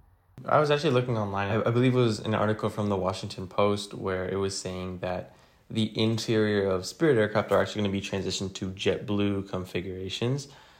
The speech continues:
So actually the product is gonna be upgraded, but of course you have the drawback of the prices, right? 'Cause now, like, I've seen Spirit fares as low as twenty bucks going, um, for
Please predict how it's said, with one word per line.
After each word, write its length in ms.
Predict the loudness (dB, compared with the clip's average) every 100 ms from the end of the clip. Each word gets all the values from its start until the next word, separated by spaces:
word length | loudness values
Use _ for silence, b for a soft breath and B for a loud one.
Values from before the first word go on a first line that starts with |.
| B
So 420 | 4 8 8 8
actually 380 | 6 6 4 2
the 180 | 2 -4
product 420 | 0 2 4 2
is 120 | 0
gonna 120 | 0
be 120 | 2 2
upgraded, 580 | 0 0 0 0 0
but 80 | 0
of 140 | 0 2
course 240 | 2 2
you 80 | 0
have 100 | 2
the 80 | 0
drawback 560 | 4 6 6 2 0
of 160 | -4 -6
the 60 |
prices, 560 | -4 0 0 -2 -6 -4
right? 220 | -4 -4
'Cause 260 | -6 -8 -4
now, 300 | -4 -4 -6 b b b b b
like, 160 | 0 6
I've 160 | 4
seen 180 | 6 2
Spirit 440 | 2 2 4 4
fares 440 | 4 4 6 6 4
as 140 | 2
low 180 | 6 6
as 140 | 6 0
twenty 300 | -2 0 2
bucks 400 | 2 2 -4 -6
going, 580 | 0 0 0 -4 -8 -12 b b b b b b _
um, 320 | 0 0 -2 -6
for 300 | -4 -4